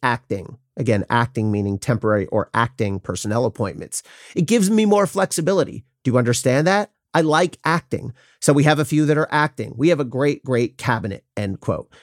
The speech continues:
Yeah, I do understand that. I recognize that I'm mostly stating the obvious here. Trump's remarks are dangerous, unhinged,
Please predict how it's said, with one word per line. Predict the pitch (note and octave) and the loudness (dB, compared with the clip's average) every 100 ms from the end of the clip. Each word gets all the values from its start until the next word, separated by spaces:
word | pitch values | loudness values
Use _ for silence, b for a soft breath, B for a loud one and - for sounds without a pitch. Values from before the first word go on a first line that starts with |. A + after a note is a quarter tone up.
| b | b
Yeah, | - A2+ - | -2 0 0
I | C3 | 2
do | D3 C3 | 4 2
understand | G2+ F#2+ - - G2+ F#2 | -2 -6 -8 -6 -6 -6
that. | G#2 - _ _ _ _ _ _ | -8 -14 _ _ _ _ _ _
I | C#3+ | 2
recognize | D3 E3+ F3+ D#3+ D#3 D#3 D3+ C3+ | 4 2 2 2 2 2 0 -2
that | C3+ B2+ | -2 0
I'm | B2 A#2+ | 2 2
mostly | A#2+ A2+ - B2 G#2+ | 0 -2 -2 -4 -4
stating | - - G#2+ G2+ G2 | -4 -2 -2 -2 -2
the | G2 | -4
obvious | G2 F#2 E2 F2+ - | -4 -4 -6 -8 -8
here. | G2+ F#2 - _ _ _ | -8 -10 -14 _ _ _
Trump's | - A#2+ A#2+ | 2 2 2
remarks | A#2+ A2+ A#2 B2 - | 0 2 2 0 -4
are | A2+ | -6
dangerous, | A2 C3 D3+ E3+ E3+ - - _ | 0 2 2 0 -2 -8 -14 _
unhinged, | A#2+ A2 G#2+ C#3+ C#3 C3+ C#3 | -4 -2 2 2 2 -2 -8